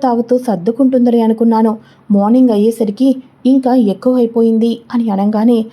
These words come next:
"అవునా, సరే అయితే ముందు హాస్పిటల్కి వెళ్దాం పదమ్మా" అని చెప్పేసేసి అవనిని, ప్రణతిని తీసుకుని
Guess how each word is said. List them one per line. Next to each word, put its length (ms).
"అవునా, 260
సరే 200
అయితే 260
ముందు 260
హాస్పిటల్కి 540
వెళ్దాం 280
పదమ్మా" 420
అని 180
చెప్పేసేసి 500
అవనిని, 560
ప్రణతిని 480
తీసుకుని 480